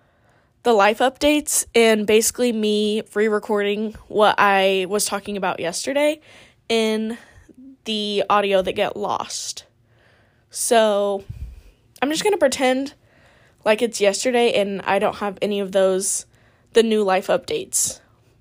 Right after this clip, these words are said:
from yesterday. Does that make sense? So basically, I'm,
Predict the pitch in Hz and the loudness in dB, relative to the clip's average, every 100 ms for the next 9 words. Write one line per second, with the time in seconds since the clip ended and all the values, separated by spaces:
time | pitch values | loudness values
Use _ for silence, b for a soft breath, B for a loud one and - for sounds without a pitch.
0 | _ - - 233 214 208 185 - 160 104 | _ -6 2 4 4 0 -2 -2 -6 -4
1 | - 220 _ _ _ - _ _ _ _ | -4 -6 _ _ _ -20 _ _ _ _
2 | _ _ _ _ _ 254 233 214 226 - | _ _ _ _ _ 0 0 0 -2 -2
3 | 220 233 - - _ _ _ _ _ _ | -4 -4 -8 -10 _ _ _ _ _ _
4 | _ _ _ _ _ - - 220 226 233 | _ _ _ _ _ -4 0 4 4 2
5 | 240 233 208 214 208 208 | 2 2 4 0 0 -2